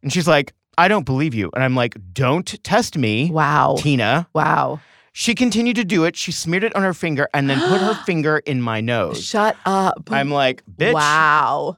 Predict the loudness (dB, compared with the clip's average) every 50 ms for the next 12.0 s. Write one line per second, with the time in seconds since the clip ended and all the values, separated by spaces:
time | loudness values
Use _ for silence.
0 | _ -2 0 0 2 2 2 2 2 2 0 0 -2 -4 -8 -14 _ _ _ _
1 | _ _ _ _ _ _ _ _ _ _ _ -2 0 2 2 2 0 0 2 2
2 | 2 2 0 -2 0 2 4 4 4 2 0 0 -2 -2 -2 -2 -4 -6 -6 -6
3 | -4 -4 -4 -4 -4 -4 -6 -2 0 0 0 0 -2 0 2 4 6 6 8 6
4 | 6 4 4 2 0 0 2 2 2 2 2 2 0 0 0 -2 -2 -2 -2 -4
5 | -6 -6 -4 _ -8 -8 -4 _ -6 -6 -6 _ -6 -6 -6 _ _ -6 -6 -6
6 | _ 0 2 2 2 2 2 2 2 2 4 2 0 0 2 2 2 2 2 2
7 | 0 -2 -4 -4 -2 2 2 2 2 2 2 2 0 2 2 0 0 -2 -2 -2
8 | -2 -2 -2 -4 -8 -8 -6 -6 -6 -6 -8 -10 -14 -18 -10 -6 -4 -2 0 2
9 | 2 0 0 -2 -2 0 0 0 0 2 2 4 4 4 4 2 0 -2 -4 -4
10 | -4 -4 -4 -4 -4 -4 -4 -6 -10 -12 -14 -14 -14 _ _ _ -20 -20 _ _
11 | 2 4 6 6 6 4 2 0 2 2 0 0 2 0 0 0 -2 -6 -12